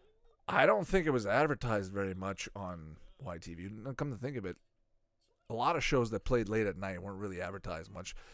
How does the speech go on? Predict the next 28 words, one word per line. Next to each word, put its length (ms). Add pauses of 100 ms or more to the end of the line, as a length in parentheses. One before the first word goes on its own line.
(120)
They 100
had 140
the 60
little 200
bumper 320
for 260
it, 220
"Coming 280
up 120
next, 500
uh, 240
Bob 300
and 100
Margaret," 560
or, 240
you 80
know, 80
something 220
like 100
that. 160 (400)
But 60
it 40
was 140
rare 200
you 140
would 100
have 100
seen 380